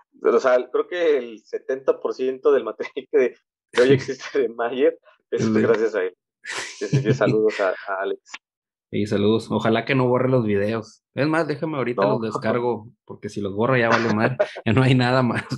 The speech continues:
Speaker 1: Sí. Alex, si, si tienes más, por favor, envíanoslo. O sea, busca por ahí en tus archivos, en tu compu, lo que sea, por favor, mándanos más material.
Speaker 2: Por favor, sí, porque
Speaker 1: <laughs>
Speaker 2: es, es la, la,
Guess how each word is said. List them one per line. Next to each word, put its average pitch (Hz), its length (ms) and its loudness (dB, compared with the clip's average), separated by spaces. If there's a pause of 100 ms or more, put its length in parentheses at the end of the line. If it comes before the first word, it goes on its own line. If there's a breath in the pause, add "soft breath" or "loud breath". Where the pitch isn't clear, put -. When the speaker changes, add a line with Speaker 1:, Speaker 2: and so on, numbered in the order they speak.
(720 loud breath)
Speaker 1:
Sí. 98 280 -6 (260)
Alex, 135 320 2
si, 110 220 -16
si - 160 -18
tienes 131 340 2
más, 131 360 0 (260)
por 98 140 -8
favor, 92 420 -4 (100)
envíanoslo. 92 600 -8
O 98 100 -10 (340)
sea, - 80 -2
busca - 340 -2
por 90 160 2
ahí 92 300 0
en 92 180 -12
tus - 140 -20
archivos, 104 480 -2
en 92 160 -14 (600)
tu 107 120 0
compu, 151 340 2
lo 98 140 -2
que 95 100 -10
sea, 101 160 0
por 101 140 -14
favor, 95 220 -2
mándanos 98 380 -6
más 92 280 -8 (100)
material. 90 480 -2 (720)
Speaker 2:
Por 101 240 -6
favor, 95 460 -8 (180)
sí, 113 200 -2
porque 104 360 -14
Speaker 1:
<laughs> - 540 -4
Speaker 2:
es, - 380 -14
es - 400 -4
la, 113 240 -2
la, 113 600 0